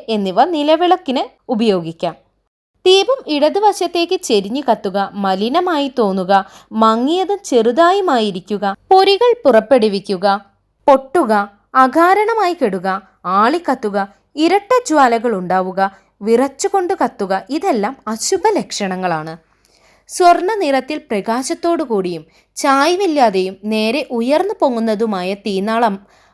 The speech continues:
ഐശ്വര്യത്തെ സൂചിപ്പിക്കുന്നു. നിലവിളക്കൊരിക്കലും വായ്കൊണ്ടൂതി കെടുത്തരുത്. തിരി പിന്നിലേക്കെടുത്ത് എണ്ണയിൽ മുക്കിയോ അല്പം എണ്ണ ദീപത്തിൽ വീഴ്ത്തിയോ തീനാളം അണയ്ക്കാം.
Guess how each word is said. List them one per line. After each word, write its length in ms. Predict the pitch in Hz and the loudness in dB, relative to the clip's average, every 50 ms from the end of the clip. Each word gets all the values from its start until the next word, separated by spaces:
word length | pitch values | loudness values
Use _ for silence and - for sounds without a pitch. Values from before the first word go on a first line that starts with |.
| _ _ 226 | _ _ -2
ഐശ്വര്യത്തെ 680 | 220 220 240 233 - - 349 381 370 285 - - 339 | 0 0 0 -2 0 2 2 2 2 2 0 -4 -6
സൂചിപ്പിക്കുന്നു. 800 | 403 - - 262 214 175 - 185 - 180 - 185 175 170 160 175 - _ _ _ _ _ - | -6 -4 -4 -4 -4 -4 -6 -8 -10 -10 -10 -8 -8 -8 -8 -12 -14 _ _ _ _ _ -2
നിലവിളക്കൊരിക്കലും 1120 | 339 370 370 370 415 427 427 453 440 466 453 - 392 294 247 254 - 285 254 202 160 147 - _ _ _ - | 0 2 4 4 2 2 2 2 2 2 2 0 0 -2 -2 -2 -4 -4 -4 -4 -6 -8 -14 _ _ _ -6
വായ്കൊണ്ടൂതി 920 | 233 240 233 233 247 302 359 339 - 440 440 415 415 370 285 254 262 - - - | -2 0 2 4 2 2 0 -2 -2 -4 -2 0 0 0 0 -2 -4 -6 -4 -4
കെടുത്തരുത്. 600 | 247 185 180 - - - 190 185 175 160 165 165 - _ _ _ _ _ _ _ _ - | -4 -4 -4 -6 -6 -6 -4 -4 -6 -8 -10 -12 -14 _ _ _ _ _ _ _ _ -6
തിരി 140 | 247 240 269 | -4 -4 -4
പിന്നിലേക്കെടുത്ത് 840 | 269 269 233 202 185 180 190 196 220 233 - 269 220 185 175 - | -4 -4 -6 -4 -4 -2 -2 -2 -2 -2 -2 -2 -2 -2 -2 -2
എണ്ണയിൽ 560 | 302 285 277 277 285 294 302 320 330 330 349 | -2 0 0 0 0 0 0 0 2 2 2
മുക്കിയോ 580 | 330 302 247 190 - - 214 202 196 170 - - _ _ _ _ _ _ - | 0 0 -2 -4 -4 -4 -4 -2 -2 -2 -4 -8 _ _ _ _ _ _ 0
അല്പം 480 | 277 269 285 320 311 - - 466 415 370 | 2 4 4 2 0 0 0 2 2 2
എണ്ണ 200 | 285 277 294 339 | 2 2 2 2
ദീപത്തിൽ 580 | 311 240 233 220 220 214 254 - - 427 403 | 2 2 0 0 0 0 0 0 0 0 0
വീഴ്ത്തിയോ 600 | 339 262 214 208 180 170 - 214 196 160 139 - - _ _ _ _ - | 0 0 -2 -2 -2 -4 -6 -6 -4 -4 -6 -8 -14 _ _ _ _ -4
തീനാളം 580 | 226 226 254 330 339 311 180 160 160 190 262 277 - - | -2 0 2 2 2 0 0 -2 -4 -6 -8 -6 -4 0
അണയ്ക്കാം. 440 | 269 262 254 254 - - 160 160 | 0 0 0 0 -4 -6 -8 -8